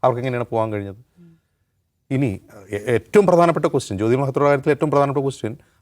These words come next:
അവർ ഏതെങ്കിലും ഔദ്യോഗിക രഹസ്യങ്ങൾ പാകിസ്ഥാൻ ചോർത്തി കൊടുത്തിട്ടുണ്ടെങ്കിൽ ആ രഹസ്യങ്ങൾ അവരറിഞ്ഞത് എങ്ങനെയാണെന്നുള്ള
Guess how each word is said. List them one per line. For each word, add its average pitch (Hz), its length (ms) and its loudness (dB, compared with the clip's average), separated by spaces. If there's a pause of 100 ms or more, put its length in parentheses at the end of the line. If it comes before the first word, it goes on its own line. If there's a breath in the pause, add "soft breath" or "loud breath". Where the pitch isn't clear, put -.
അവർ 120 160 4
ഏതെങ്കിലും 151 440 2
ഔദ്യോഗിക 139 400 0
രഹസ്യങ്ങൾ 123 580 -2 (160)
പാകിസ്ഥാൻ 131 380 0
ചോർത്തി 131 280 -2
കൊടുത്തിട്ടുണ്ടെങ്കിൽ 113 440 -4
ആ 120 80 2
രഹസ്യങ്ങൾ 143 320 -2
അവരറിഞ്ഞത് 143 460 2
എങ്ങനെയാണെന്നുള്ള 104 520 -4